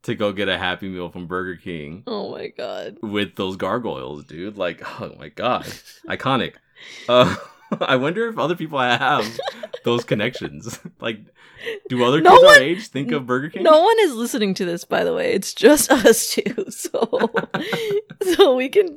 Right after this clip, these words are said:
Speaker 2: we can imagine that everyone else knows exactly what we're talking about. <laughs>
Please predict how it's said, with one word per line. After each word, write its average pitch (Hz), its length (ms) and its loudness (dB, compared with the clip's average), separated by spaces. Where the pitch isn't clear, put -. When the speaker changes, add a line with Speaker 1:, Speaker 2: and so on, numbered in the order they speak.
Speaker 2:
we 240 180 -2
can 339 180 2
imagine 196 480 0
that 202 140 0
everyone 196 320 0
else - 240 -4
knows 185 160 -4
exactly 180 420 -6
what - 100 -6
we're - 120 -8
talking - 340 -4
about. - 420 -12
<laughs> - 60 -20